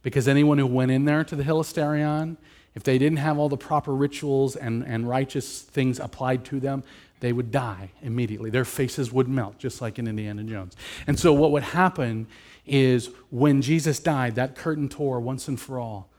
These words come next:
for you and for me. Cry out his name anytime and every time you need it. And you know what he will do? He will pour out his forgiveness.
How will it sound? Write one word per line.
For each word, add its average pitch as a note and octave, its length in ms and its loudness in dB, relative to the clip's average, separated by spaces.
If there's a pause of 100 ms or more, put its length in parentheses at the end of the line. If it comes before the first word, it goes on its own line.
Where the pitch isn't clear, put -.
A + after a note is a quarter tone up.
(360)
for - 140 -10
you B2 400 0 (140)
and A2 120 -8
for A2+ 160 -10
me. G#2 380 -6 (720)
Cry D3 400 -2
out C#3+ 280 0
his A#2 280 0
name A2+ 380 -2 (200)
anytime F3+ 800 0
and C#3+ 180 -6 (140)
every D#3+ 240 2
time A2 380 -4
you A#2 160 -2
need A#2 200 0
it. G2 140 -6 (460)
And A#2+ 160 -2
you C3 40 -2
know E3+ 120 4
what F3+ 140 0
he F3 120 -2
will C#3+ 160 -2
do? C#3+ 420 0 (880)
He B2+ 140 -8
will A2 140 -4
pour F3+ 380 -4
out C3 340 -4
his B2 200 -8
forgiveness. G#2 840 -8